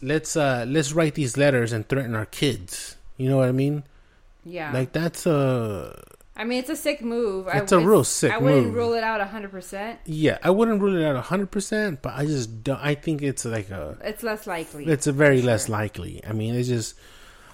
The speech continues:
Speaker 1: now, the family, again,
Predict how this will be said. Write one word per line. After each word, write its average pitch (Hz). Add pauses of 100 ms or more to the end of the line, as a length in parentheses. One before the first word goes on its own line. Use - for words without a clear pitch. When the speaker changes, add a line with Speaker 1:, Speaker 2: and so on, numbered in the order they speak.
(320)
Speaker 1:
now, 151 (320)
the 156
family, 185 (440)
again, 123